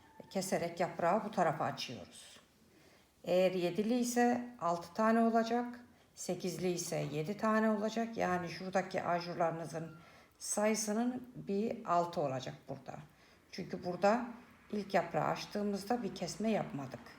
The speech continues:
O yüzden bir eksiği olacak burada. Şimdi isterseniz bu tarafta ben, e, ikinci yaprağa başlamak istiyorum. Hem burada yaprağımızı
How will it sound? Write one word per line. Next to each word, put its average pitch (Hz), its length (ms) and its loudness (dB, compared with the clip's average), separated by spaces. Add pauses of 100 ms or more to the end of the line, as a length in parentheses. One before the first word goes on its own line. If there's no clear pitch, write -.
(720)
O 170 120 -2
yüzden 190 560 0 (480)
bir 247 120 2
eksiği 165 380 0
olacak 139 380 -4 (160)
burada. - 280 -16
Şimdi 226 520 0 (1040)
isterseniz 208 680 0
bu 190 60 -6
tarafta 196 480 0
ben, 196 220 4 (260)
e, 175 560 -2
ikinci 185 340 -4
yaprağa 165 500 0
başlamak 190 440 -2
istiyorum. 160 560 -6 (600)
Hem 240 240 4
burada 170 520 2
yaprağımızı 151 720 0